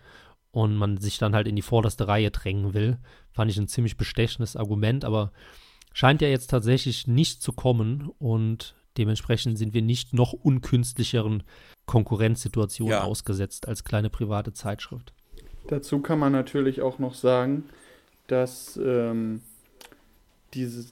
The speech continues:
Speaker 3: das ist auch noch ein gutes Argument, was ja auch mal beliebt bei Sozialpatrioten ist. Ja, äh, die Unternehmen, äh, sind ja auch so, dass sie, dass sie so diese,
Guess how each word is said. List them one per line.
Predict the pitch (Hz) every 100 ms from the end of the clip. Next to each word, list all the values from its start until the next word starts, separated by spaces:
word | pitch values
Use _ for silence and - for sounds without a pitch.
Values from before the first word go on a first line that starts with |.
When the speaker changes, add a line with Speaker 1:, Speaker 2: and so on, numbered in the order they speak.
| 180
Speaker 3:
das | 127 131
ist | 135
auch | 135
noch | 131
ein | 127
gutes | 131 147 139
Argument, | 127 117 120 131
was | 135 123
ja |
auch | 120
mal | 120
beliebt | 117 117 131 -
bei | 120 120
Sozialpatrioten | 113 107 113 120 139 139 127 120 113 120
ist. | 120 - - - - _ -
Ja, | 123 131
äh, | - 123 120
die | 117 123
Unternehmen, | 127 123 127 117 127 147 143 139 131
äh, | 123 120 117 120
sind | 123 139
ja | 131
auch | - 139
so, | - 123
dass | 120 120
sie, | 123 120
dass | 123 123
sie | 117
so | 120
diese, | 117 117